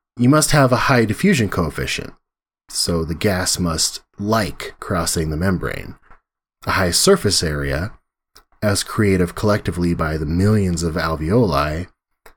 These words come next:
a high difference in partial pressure, which, if that's zero, it's at equilibrium and no gas exchange occurs,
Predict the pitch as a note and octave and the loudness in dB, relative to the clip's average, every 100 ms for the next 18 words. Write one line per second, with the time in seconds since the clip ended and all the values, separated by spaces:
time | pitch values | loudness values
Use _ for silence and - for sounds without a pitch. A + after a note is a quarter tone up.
0 | _ _ _ F#2+ F2+ C3 C3 B2+ A#2+ A2+ | _ _ _ -2 2 4 4 4 2 2
1 | A2+ G2+ - F2+ F#2+ F2 F2+ - E3+ - | 0 0 0 0 -2 -2 -4 0 0 0
2 | E2 E2+ C3 - _ _ _ _ G2+ F2+ | -2 -4 -8 -14 _ _ _ _ -2 -2
3 | - - - F2 - E2 - - G#2+ A2+ | -2 -6 -6 -8 -4 -4 -2 0 2 2
4 | E2 D#2+ G2 - E2 - D2+ D#2 - D#2+ | 2 0 -2 -4 -6 -4 -4 -6 -4 0
5 | G2+ F#2 E2 D#2+ D2+ D2 D#2 D#2+ F2 G#2 | 0 2 0 0 -2 -4 -4 -2 0 0
6 | F2 D2 - - - D2 C#2+ - - C2+ | -2 -2 -4 -4 -4 -6 -6 -8 -8 -4
7 | B1+ C#2+ F#2 - | -4 -2 -2 -4